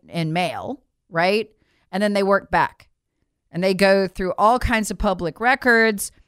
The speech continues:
everything from social media to birth certificates, figuring out who is related to who, and they work it back to Kohberger. And then it hits ding, ding, ding, ding, ding. He lives seven miles away,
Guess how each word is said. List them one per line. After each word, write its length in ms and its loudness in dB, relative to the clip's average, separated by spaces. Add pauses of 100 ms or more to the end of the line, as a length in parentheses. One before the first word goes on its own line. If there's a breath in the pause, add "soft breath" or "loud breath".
(120)
everything 240 -2
from 80 -6
social 460 0
media 320 0
to 80 -2
birth 240 0
certificates, 580 -8
figuring 320 -4
out 140 -4
who 440 -4
is 180 -10
related 600 -4
to 160 -4
who, 380 2
and 120 0
they 80 -2
work 240 -4
it 80 -6
back 360 2 (560)
to 100 -6
Kohberger. 440 -2 (2000)
And 140 -6
then 160 -2
it 80 -4
hits 220 -4
ding, 240 -2
ding, 180 0
ding, 160 -2
ding, 160 -6
ding. 240 -2
He 160 -2
lives 300 -2
seven 280 -4
miles 300 -2
away, 640 0